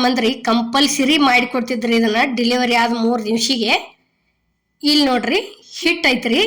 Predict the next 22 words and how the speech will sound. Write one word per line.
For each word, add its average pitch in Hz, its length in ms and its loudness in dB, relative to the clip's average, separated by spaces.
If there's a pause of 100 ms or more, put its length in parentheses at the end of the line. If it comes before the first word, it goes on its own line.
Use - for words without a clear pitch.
ಹಿಟ್ಟಿಗೆ 247 480 -2 (160)
ಒಂದ್ 247 220 -4
ಸ್ವಲ್ಪ 285 360 0 (120)
ಉಪ್ಪು 254 180 -8
ಹಾಕಿದೀವ್ರಿ. 220 520 -4 (1900)
ನೋಡ್ರಿ 202 260 -2
ಈಗ 220 80 -4 (800)
ಎಲ್ಲ 240 120 2 (100)
ಕಡೆ 226 200 0
ಇದ್ 208 140 -2
ನೋಟ 208 220 -2 (720)
ಉಪ್ಪ 247 180 -6 (240)
ಮಿಕ್ಸ್ 240 320 -4
ಮಾಡ್ಕೊಂಡ 277 400 -2 (1120)
ಹಿಟ್ಟ 262 280 0 (1120)
ಇದು 277 140 0 (180)
ಕುದಿಸಿದ 302 360 0 (100)
ಕಡ್ಬಿಗೆ 269 440 0
ಏನೈತಿ 262 340 -2 (200)
ಹಿಟ್ಟ 285 260 -4 (420)
ಗಟ್ಟಿ 262 280 -2
ಭಾಳ 240 120 2